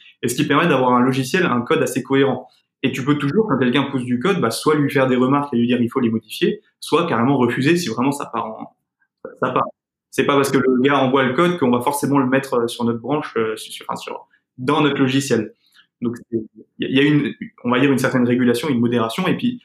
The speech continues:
à terme, en fait, c'est même la communauté qui se régule entre elles.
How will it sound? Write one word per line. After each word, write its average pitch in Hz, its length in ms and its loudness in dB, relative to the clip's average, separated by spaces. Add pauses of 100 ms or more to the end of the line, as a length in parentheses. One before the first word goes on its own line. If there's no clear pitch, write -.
(160)
à 123 120 -2
terme, 160 240 2
en 120 60 0
fait, 147 180 0
c'est 120 140 -2
même 127 180 2
la 120 80 2
communauté 139 680 2
qui 175 160 -14
se - 180 -12
régule 127 240 0
entre 120 200 -2
elles. 180 240 -2